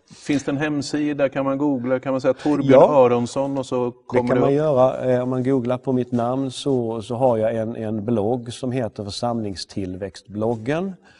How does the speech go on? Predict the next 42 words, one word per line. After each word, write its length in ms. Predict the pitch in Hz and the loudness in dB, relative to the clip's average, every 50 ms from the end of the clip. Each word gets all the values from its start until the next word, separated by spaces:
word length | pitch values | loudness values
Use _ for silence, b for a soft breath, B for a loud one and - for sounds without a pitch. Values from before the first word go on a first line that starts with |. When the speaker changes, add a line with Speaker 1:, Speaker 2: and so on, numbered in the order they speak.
| B B B B B | B B B B B
Speaker 2:
Och 100 | - 120 | -6 -6
jag 80 | 120 113 | -6 -4
skriver 420 | - - 139 123 113 104 110 110 | -2 0 0 0 0 0 -2 -4
en 300 | 117 123 120 131 127 117 | -4 -4 -6 -6 -6 -4
gång 160 | 117 131 123 | -4 -4 -4
per 160 | - - 123 | -4 -4 -2
månad 520 | 127 127 131 135 135 120 110 113 123 131 123 | -2 0 0 0 -2 -2 -2 -2 -2 -2 -2
eller 240 | 123 123 120 123 120 | -2 -2 -2 -4 -4
något 220 | 120 117 110 - | -4 -6 -6 -4
liknande, 680 | 135 135 131 - - 117 113 113 113 110 120 123 123 123 | -4 -4 -4 -6 -8 -6 -6 -4 -4 -4 -4 -6 -6 -6
och 320 | 120 117 113 110 - _ - - 110 | -6 -6 -6 -6 -8 _ -10 -8 -4
där 260 | 104 123 123 117 113 | -2 0 0 0 0
lägger 240 | 110 117 113 107 113 | 0 -2 -2 -2 -4
jag 60 | 120 | -4
upp 120 | 110 - - | -4 -4 -6
artiklar 760 | 104 101 - - 120 104 - - - 104 101 101 104 107 98 101 | -8 -8 -6 -6 -6 -6 -6 -10 -14 -12 -10 -10 -10 -12 -14 -16
som 180 | - - 107 | -12 -10 -8
jag 140 | 107 104 107 104 - - 147 _ B B B B B B B | -6 -6 -8 -10 -14 -20 -20 _ B B B B B B B
har 100 | B - | B -2
publicerat 680 | - 143 131 127 113 - 147 123 107 104 107 98 - - | 0 2 2 2 2 2 2 2 2 2 0 -2 -2 -4
i, 340 | 131 120 110 107 101 101 98 | -6 -4 -4 -2 -2 -2 -2
eh, 220 | 98 98 98 95 92 95 98 - _ _ _ _ - - - - | -2 -2 -4 -4 -6 -10 -14 -16 _ _ _ _ -20 -20 -12 -6
dagstidningar. 1080 | - 113 107 - - - 104 90 87 85 98 107 113 117 120 117 110 104 98 101 101 98 110 113 - b b b b b b b b b | -6 -6 -6 -6 -6 -8 -8 -8 -8 -8 -8 -6 -6 -4 -4 -4 -6 -6 -10 -12 -16 -18 -18 -20 -20 b b b b b b b b b
Så 140 | - - | -6 -4
att 200 | 110 104 98 _ | -4 -4 -4 _
det, 300 | - 117 110 98 123 131 | -10 -8 -4 -4 -4 -2
där 140 | 117 127 127 | -2 -2 -2
kan 180 | 127 - 135 131 | -2 -2 -4 -4
man, 260 | 127 123 127 123 123 | -2 -2 -2 -2 -2
eh, 200 | 123 123 120 113 110 107 101 - | -2 -2 -4 -6 -8 -14 -14 -8
titta. 420 | - 120 113 - - - 101 95 | -6 -6 -6 -6 -6 -4 -4 -2
Sen 160 | 95 - 117 113 | 0 0 0 2
har 140 | 123 127 | 4 4
jag, 200 | 120 117 120 117 - B B B B B B B B B | 4 4 4 2 0 B B B B B B B B B
finns 120 | - 120 | -4 -2
det 80 | - 147 | -2 -2
två 200 | - - 147 123 | 0 2 2 4
böcker 420 | 120 127 120 98 - - - 135 | 6 6 4 4 4 0 -2 -2
som 220 | 127 - - 139 139 | -2 0 0 0 0
jag 100 | 135 131 | 0 2
har, 440 | 131 135 131 131 127 127 127 123 120 | 4 4 6 6 6 4 2 2 0
eh, 240 | 120 117 117 117 | 0 0 0 -2